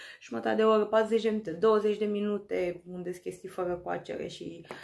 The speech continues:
um, altele de genul, așa că am zis că da,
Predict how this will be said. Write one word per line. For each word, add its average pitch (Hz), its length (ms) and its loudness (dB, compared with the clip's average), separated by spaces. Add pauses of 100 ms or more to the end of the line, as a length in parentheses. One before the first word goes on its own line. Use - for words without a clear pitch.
(260)
um, 160 640 -8
altele 170 400 -4
de 160 140 -4
genul, 233 280 0
așa 302 200 -4
că 285 80 -10
am 254 120 -2
zis 262 160 -6
că 220 220 -6 (220)
da, - 300 -2